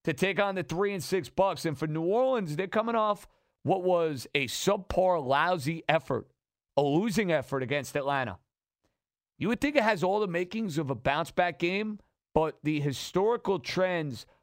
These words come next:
point in the favor of the Buccaneers. New Orleans has not traditionally played well when they've played the Bucs, especially on the road. So that's something to take into account.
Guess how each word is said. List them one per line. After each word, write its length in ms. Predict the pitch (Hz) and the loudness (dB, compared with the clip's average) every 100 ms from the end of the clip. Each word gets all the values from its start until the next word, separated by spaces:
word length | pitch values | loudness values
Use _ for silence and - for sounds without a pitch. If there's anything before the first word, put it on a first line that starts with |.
| _ - | _ -6
point 400 | - 185 233 247 - | -2 0 0 -2 -4
in 120 | 170 | -2
the 80 | 135 | -2
favor 440 | - 180 214 220 - | -2 -2 0 -2 -2
of 120 | 147 | -4
the 100 | 123 | -4
Buccaneers. 760 | - 185 202 202 190 202 110 - | -2 -2 0 -2 0 0 -2 -8
New 140 | 117 143 | -6 -2
Orleans 680 | 147 226 277 269 185 - - _ _ _ _ | 0 2 2 0 -2 -8 -14 _ _ _ _
has 280 | 170 180 135 | -2 -2 -4
not 460 | 143 160 196 240 - _ | -4 -2 0 -2 -6 _
traditionally 840 | - - 185 185 196 - 196 196 165 | -10 -6 -2 -2 -2 -2 -2 -4 -6
played 420 | - 160 180 160 127 | -2 0 0 -2 0
well 520 | 160 190 147 120 113 - - _ _ | 0 2 2 -2 -4 -10 -20 _ _
when 280 | 135 165 180 | -2 -2 0
they've 260 | 180 175 147 | 0 -2 -4
played 420 | - 170 170 160 | 0 2 2 -2
the 80 | 147 | -4
Bucs, 500 | - 175 160 131 - | 0 0 0 -4 -8
especially 800 | 139 - - - 185 180 175 175 | -6 -6 -10 -4 -2 -2 -2 0
on 180 | 170 165 | 0 0
the 60 | 160 | 0
road. 340 | 165 147 120 | 0 0 -4
So 120 | 123 | -4
that's 180 | 131 147 | -4 -2
something 240 | 190 175 | -4 -4
to 80 | 170 | -6
take 280 | - 165 165 | -4 -4 -4
into 280 | 160 151 147 | -6 -4 -4
account. 400 | 127 143 117 | 0 0 0